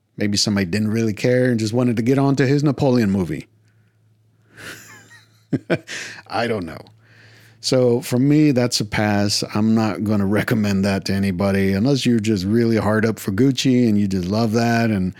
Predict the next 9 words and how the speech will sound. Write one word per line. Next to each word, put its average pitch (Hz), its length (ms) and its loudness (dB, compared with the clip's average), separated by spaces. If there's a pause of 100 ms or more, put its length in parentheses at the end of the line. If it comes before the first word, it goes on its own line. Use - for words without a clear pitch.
(340)
maybe 92 220 -2
high 92 220 -2
fashion 123 420 0
is 95 160 -2
your 104 100 0
thing. 170 400 0 (720)
Uh, 101 220 -6 (1160)
otherwise, 104 400 0
pass. - 520 -10